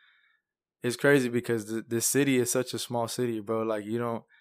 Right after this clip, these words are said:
you look up Bassett on, on Google Maps or whatever, it,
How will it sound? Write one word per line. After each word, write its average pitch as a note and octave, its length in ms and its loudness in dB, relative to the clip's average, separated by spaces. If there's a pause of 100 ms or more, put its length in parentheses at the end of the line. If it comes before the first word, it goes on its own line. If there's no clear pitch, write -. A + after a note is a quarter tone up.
(380)
you B2 140 4
look B2+ 180 6
up A2+ 140 2
Bassett B2 580 4
on, A2+ 380 -2
on A2 340 -4
Google A2 340 -2
Maps A#2 380 -2
or A#2 60 0
whatever, A2 380 0
it, G#2+ 160 -6